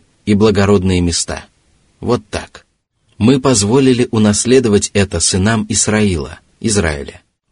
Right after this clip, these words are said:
Они последовали за ними на восходе. Когда два сборища увидели друг друга, сподвижники Мусы,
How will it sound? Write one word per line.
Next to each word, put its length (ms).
Они 280
последовали 680
за 180
ними 440
на 160
восходе. 640
Когда 400
два 240
сборища 680
увидели 500
друг 240
друга, 380
сподвижники 720
Мусы, 480